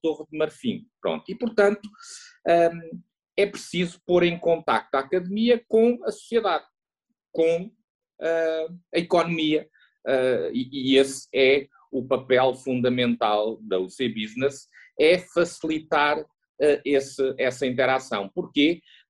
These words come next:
Porque há uma coisa que muitos,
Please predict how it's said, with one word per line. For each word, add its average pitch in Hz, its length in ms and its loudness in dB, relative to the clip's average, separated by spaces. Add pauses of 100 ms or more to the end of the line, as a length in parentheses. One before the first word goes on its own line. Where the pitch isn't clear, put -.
Porque 147 560 0 (160)
há - 80 2
uma 151 160 0
coisa 170 220 2
que 143 180 -2 (400)
muitos, 123 720 -4